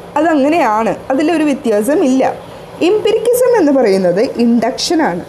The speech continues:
which means learning through experience. എക്സ്പീരിയൻസ് ചെയ്ത് വരുന്നതിനെയാണ് എംപിരിക്കിസം. So, റാഷണലിസം,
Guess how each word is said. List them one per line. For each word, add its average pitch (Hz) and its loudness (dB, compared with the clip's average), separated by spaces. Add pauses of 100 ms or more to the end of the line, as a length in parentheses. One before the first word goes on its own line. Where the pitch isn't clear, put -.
which 508 0 (100)
means 190 -4 (200)
learning 196 2 (120)
through 226 -2 (120)
experience. 160 -2 (440)
എക്സ്പീരിയൻസ് 339 0 (140)
ചെയ്ത് 302 2
വരുന്നതിനെയാണ് 302 2 (180)
എംപിരിക്കിസം. 190 -4 (480)
So, 269 2 (340)
റാഷണലിസം, 302 0